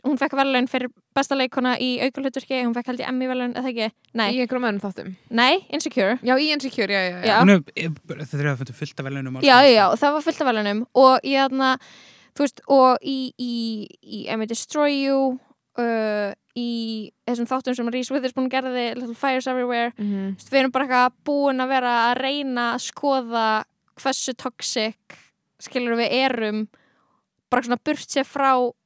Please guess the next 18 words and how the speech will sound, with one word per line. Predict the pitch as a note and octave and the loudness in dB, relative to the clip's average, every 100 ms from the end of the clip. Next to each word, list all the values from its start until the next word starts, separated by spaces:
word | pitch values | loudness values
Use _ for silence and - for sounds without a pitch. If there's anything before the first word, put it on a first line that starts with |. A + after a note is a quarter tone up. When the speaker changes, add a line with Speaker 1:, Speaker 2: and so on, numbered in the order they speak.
| - | -4
Speaker 1:
eitthvað | C4+ | -2
svona | B3+ B3+ | -2 -2
í | C#4 C#4 | -2 -2
svona | C4+ C4 - | 0 -2 -2
smáatriðunum, | - D#4 A3 G3 F#3 A#2+ - A#3+ - | -2 2 2 0 -6 -10 -10 -12 -4
í | A3 | 0
Speaker 2:
Mhm. | G#3 | 0
Speaker 1:
þessu, | G3+ B3 B3 B2 | 0 0 -2 -4
Speaker 3:
Mhm. | B2 _ _ - | -10 _ _ -4
Speaker 1:
þú | |
veist, | B3+ - - - _ _ _ _ _ _ - | -4 -4 -12 -18 _ _ _ _ _ _ 0
að | |
ég | C#4 | 0
veit | D4 | 2
ekki, | G#3+ G#3+ | -2 -2
mér | |
er | A#3 | -2
svona | B3+ B3+ B3+ | 0 0 0